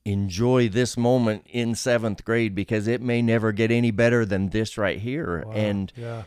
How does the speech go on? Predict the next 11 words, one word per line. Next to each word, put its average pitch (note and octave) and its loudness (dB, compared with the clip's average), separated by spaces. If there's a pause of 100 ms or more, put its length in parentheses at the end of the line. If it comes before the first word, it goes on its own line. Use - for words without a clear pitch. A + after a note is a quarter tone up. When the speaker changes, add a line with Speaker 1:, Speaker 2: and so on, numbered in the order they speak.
(100)
Speaker 1:
you G2+ -6
know G#2 -2
what? G2+ -2
If F#2 -10
we G2 -4
can, F2+ -6
if - -14
we G2 -4
can F#2 -6
do A2 -4
that, E2+ -6